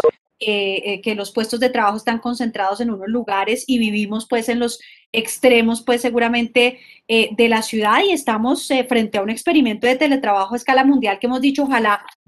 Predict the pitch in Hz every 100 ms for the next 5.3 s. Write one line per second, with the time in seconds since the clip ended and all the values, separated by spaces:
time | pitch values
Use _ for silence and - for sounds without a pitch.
0 | - 262 262 262 277 254 226 208 - 214
1 | 214 214 - _ - 247 240 233 349 339
2 | 240 175 170 _ - - - 294 320 -
3 | 415 427 415 269 269 269 294 320 269 247
4 | 294 302 320 294 330 - 339 277 240 214
5 | 208 240